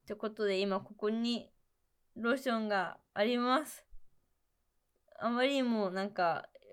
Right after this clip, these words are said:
なんかさ、早くその場を出たくてさ、わかんないから目についたやつ買ったんだけど、あまりにもでかすぎて、ま、間違ったかもしれないと思って、今、あの、あれです。ローションを、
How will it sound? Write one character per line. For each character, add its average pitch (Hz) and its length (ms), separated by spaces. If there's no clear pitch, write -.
な 240 120
ん 220 60
か 226 120
さ、 226 240
早 330 260
く 240 140
そ 254 140
の 233 180
場 240 160
を 240 80
出 240 80
た 262 140
く - 100
て 190 200
さ、 190 280
わ 214 120
か 269 160
ん 254 60
な 240 100
い 220 80
か 214 100
ら 202 60
目 226 140
に 208 160
つ 202 120
い 185 60
た 185 80
や 180 60
つ - 220
買 196 120
っ 185 60
た 185 140
ん 180 80
だ 180 100
け 180 160
ど、 180 100
あ 185 80
ま 220 140
り 247 60
に 262 100
も 208 140
で 180 140
か 208 160
す - 120
ぎ 185 120
て、 170 200
ま、 185 360
間 190 100
違 226 280
っ 240 40
た 208 100
か 170 120
も 165 120
し - 140
れ 165 100
な 160 120
い 160 80
と 156 80
思 156 140
っ - 20
て、 180 160
今、 170 280
あ 160 160
の、 - 420
あ 175 120
れ 170 80
で 170 140
す。 - 140
ロ 240 180
ー 294 40
シ 240 140
ョ 190 80
ン 165 380
を、 - 100